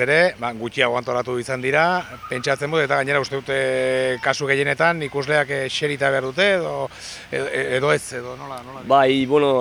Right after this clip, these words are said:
Speaker 2: aurreko igandean, e, Hondarribiko Txistule Langalartean dantza-, e, dantzatu genuen, e, aukera izan genuen dantzatzeko, eman ziguten, e, aspaldian guk ere generaman, e, aktuazio bat egin gabe,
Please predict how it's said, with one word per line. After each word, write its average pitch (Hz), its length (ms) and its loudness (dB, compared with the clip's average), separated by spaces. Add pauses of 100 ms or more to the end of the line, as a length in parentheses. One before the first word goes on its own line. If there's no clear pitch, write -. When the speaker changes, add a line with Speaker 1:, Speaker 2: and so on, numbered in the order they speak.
Speaker 2:
aurreko 135 400 2
igandean, 139 840 2
e, 127 140 2 (160)
Hondarribiko 127 420 -2
Txistule 131 400 0
Langalartean 127 560 2
dantza-, 123 200 -2 (120)
e, 123 520 2
dantzatu 123 440 -2
genuen, 180 240 4 (220)
e, 117 260 0
aukera 120 240 0
izan 123 240 0
genuen 127 320 0
dantzatzeko, 139 440 -2
eman 123 160 -2
ziguten, 123 440 -2
e, 117 100 -2 (380)
aspaldian 127 480 0
guk 127 160 -2
ere 123 220 2
generaman, 123 680 0 (300)
e, 117 260 0
aktuazio 120 380 -2
bat 117 100 -2
egin 123 160 0
gabe, 147 240 4